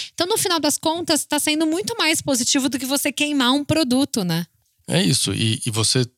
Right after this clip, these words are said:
Speaker 2: ter uma preocupação legítima com o meio ambiente, com os descartes dos produtos que você fabrica, isso agrega, né, pra uma marca. Mostra que ela tem mais valor do que se pensa no mercado, mais que vai além da etiqueta,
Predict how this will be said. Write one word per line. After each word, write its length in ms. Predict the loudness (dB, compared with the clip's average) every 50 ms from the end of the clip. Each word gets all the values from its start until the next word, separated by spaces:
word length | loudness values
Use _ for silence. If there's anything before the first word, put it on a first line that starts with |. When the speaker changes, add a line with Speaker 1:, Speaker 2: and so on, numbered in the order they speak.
| _ _ 0
Speaker 2:
ter 140 | 2 2 4
uma 140 | 4 4 2
preocupação 480 | 2 -2 -2 0 0 0 0 0 0
legítima 600 | 2 2 2 2 2 2 2 0 -2 -2 -2 -4
com 280 | -6 -6 -4 -4 -2 -2
o 20 |
meio 220 | -2 -2 -2 -2 -2
ambiente, 520 | -2 -4 -4 -2 -2 -2 -2 -2 -4 -6
com 380 | -6 -6 -6 -4 -4 -4 -6 -8 -10 -16 -20 -20 -18 _ -4
os 160 | -2 0 0
descartes 680 | 0 0 -2 0 0 2 2 2 2 0 -2 -4 -2
dos 160 | -2 -2 -4 -2
produtos 600 | -2 -4 -2 -2 -4 -6 -4 -6 -6 -4 -6 -6
que 120 | -6 -4
você 340 | -4 -2 -2 0 0 0 -2
fabrica, 640 | -2 -4 -6 -2 0 0 0 0 0 -2 -4 -4 _ -12 -16 -16 -16 -16 -18 _ _ -4
isso 460 | -2 -2 -2 0 2 2 2 4 4
agrega, 580 | 4 4 4 2 4 2 2 2 2 0 -2 -4 -6 -4
né, 200 | 0 0 0 0
pra 100 | 0 2
uma 140 | 2 2 2
marca. 340 | 2 2 0 0 -2 -4 -2
Mostra 400 | 0 2 2 2 2 0 -2 0
que 100 | 0 0
ela 160 | 0 0 0
tem 680 | 2 2 2 4 4 4 4 4 4 4 2 0 0 -2
mais 480 | -2 -2 0 2 2 4 4 4 2
valor 320 | 2 2 4 4 4 4 4
do 140 | 2 0 2
que 280 | 4 2 4 2 2 -2 -6 -10 -10 -12 -16 -18 _ -6 -4 -2
se 200 | 0 2 0 0
pensa 440 | 2 4 4 4 4 4 2 0 0
no 80 | 0 0
mercado, 480 | 0 -2 -2 0 -2 0 0 -2 0
mais 300 | 2 4 6 6 6 4
que 100 | 2 2
vai 160 | 2 4 4 4
além 220 | 6 4 4 4
da 80 | 4 4
etiqueta, 500 | 2 0 0 0 0 0 0 -6 -12